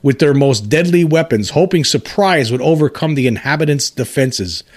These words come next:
Should this fail, then underground life on Earth would be man's last hope.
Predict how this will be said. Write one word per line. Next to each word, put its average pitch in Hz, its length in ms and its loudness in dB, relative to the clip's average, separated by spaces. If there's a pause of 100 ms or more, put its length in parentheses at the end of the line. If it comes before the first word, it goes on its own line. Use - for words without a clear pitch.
(240)
Should 143 240 0
this 147 200 2
fail, 185 340 2
then 143 180 0
underground 165 640 2
life 151 300 0
on 151 160 -4
Earth 147 260 0
would 139 140 0
be 120 120 0
man's 123 380 -2
last 117 380 -4
hope. 104 300 -4